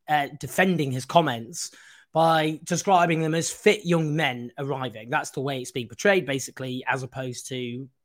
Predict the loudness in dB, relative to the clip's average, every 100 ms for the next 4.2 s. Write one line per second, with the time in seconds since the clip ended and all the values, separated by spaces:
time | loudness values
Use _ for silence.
0 | _ _ _ -12 -10 -10 -8 -6 -4 -4
1 | -6 -8 -10 -12 -10 -4 2 2 4 2
2 | 0 0 0 0 -4 -2 -2 -4 -8 -6
3 | -4 -4 -6 -6 -4 -2 -4 -6 -10 -12
4 | -12 -20